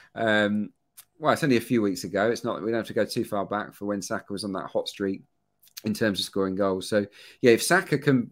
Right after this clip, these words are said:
can match or better his goals and assists output in the second half of the season, and if Gabriel can, can deliver those, those superb early season performances, then, then we've got a great chance.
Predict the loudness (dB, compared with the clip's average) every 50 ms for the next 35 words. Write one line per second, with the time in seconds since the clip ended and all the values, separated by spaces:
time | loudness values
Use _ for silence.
0 | -12 -8 -2 0 2 2 2 0 -4 -10 _ _ _ _ _ _ _ _ _ _
1 | _ _ _ _ _ _ _ _ _ _ _ _ _ _ _ -4 0 2 4 4
2 | 2 0 -4 -8 -8 -4 0 0 0 2 4 4 4 4 2 2 2 2 2 0
3 | -4 -10 _ -4 -4 -4 -4 0 4 6 6 8 8 6 4 2 -2 -4 -8 -12
4 | -12 -14 -16 _ _ _ _ _ -6 -6 -4 -2 -2 -2 -2 -2 0 0 0 -2
5 | -2 -2 -2 -2 -2 -2 -2 -4 -4 -4 -4 -4 -6 -6 -4 -4 -4 -4 -6 -10
6 | -10 -6 -2 0 0 0 0 -2 -4 -8 -8 -10 -16 -20 -20 _ _ -6 -6 -6
7 | -6 -2 0 2 2 2 2 2 4 4 6 6 4 2 -2 -6 _ _ _ _
8 | _ _ _ -4 -2 -2 -2 -4 -8 -10 -8 -6 -4 -4 -4 -6 -4 -4 -2 0
9 | 0 0 0 0 0 2 2 0 -2 -4 -10 _ -4 -4 -4 -4 -4 -8 -8 -6
10 | -6 -6 -2 0 0 0 0 -2 -4 _ _ _ _ -2 0 0 0 -2 -2 -2
11 | -2 -2 -4 -6 -10 -10 -6 -6 -4 -4 -6 -6 -8 -8 -8 -4 -4 -4 -4 -4
12 | -6 -6 -6 -6 -4 -4 -2 -2 -4 -4 -6 -8 -6 0 4 6 6 6 4 0
13 | -4 -6 -6 -4 -4 -6 -8 -10 -12 -14 -14